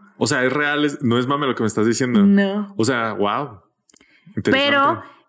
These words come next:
Speaker 2: pero, eh, mira, yo tampoco te voy a venir a decir que es guau la cosa más deconstruida y más feminista en la
Speaker 1: No,
Speaker 2: historia
Speaker 1: no,
Speaker 2: de la
Speaker 1: no, no.
Speaker 2: humanidad.
Speaker 1: O sea, es como para el,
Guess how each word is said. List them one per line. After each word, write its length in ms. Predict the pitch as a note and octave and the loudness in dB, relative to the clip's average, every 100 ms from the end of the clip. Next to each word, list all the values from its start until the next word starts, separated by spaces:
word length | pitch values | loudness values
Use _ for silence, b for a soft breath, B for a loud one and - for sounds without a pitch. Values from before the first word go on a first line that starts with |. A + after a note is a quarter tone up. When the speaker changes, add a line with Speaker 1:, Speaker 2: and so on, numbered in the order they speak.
| - | -2
Speaker 2:
pero, 600 | B3 B3+ B3 B3 A#3+ B3 | 0 2 2 0 -4 -4
eh, 680 | G#3+ G#3+ G#3 G3+ G3+ G3 G3 G#3+ | 0 2 2 2 2 2 0 2
mira, 240 | B3+ B3 | 2 2
yo 120 | B3+ | 0
tampoco 320 | C4+ C4 C4+ | 0 -2 -2
te 80 | C4+ | 0
voy 140 | A3 G#3 | 2 2
a 60 | |
venir 220 | G#3+ G3+ G#3 | 2 2 2
a 40 | |
decir 300 | G#3 G3+ F#3+ | 0 0 0
que 80 | G#3 | 2
es 80 | G3 | 0
guau 220 | F#3 F#3 | 2 2
la 160 | G3+ G3+ | 2 0
cosa 240 | F#3 G3+ | -4 -2
más 200 | F#3+ F3+ | -2 -2
deconstruida 720 | G3 G#3+ F#3+ F#3 E3 D#3+ F3+ | 0 0 0 0 2 2 2
y 60 | F#3 | 0
más 220 | E3 D#3 | -2 -2
feminista 400 | F#3+ F3 D#3 D3+ | -2 0 -2 0
en 60 | A#3 | 0
la 40 | |
Speaker 1:
No, 40 | A#3 | 2
Speaker 2:
historia 180 | G#3 G3+ | 2 2
Speaker 1:
no, 60 | |
Speaker 2:
de 40 | A3+ | 2
la 20 | |
Speaker 1:
no, 80 | A3+ | 2
no. 60 | B3 | 2
Speaker 2:
humanidad. 140 | B3+ | 2
Speaker 1:
O 60 | D3 | 2
sea, 80 | C3+ | -2
es 100 | C3 | 0
como 200 | F3 D#3+ | -2 0
para 140 | C#3 | -2
el, 120 | A#2 | -2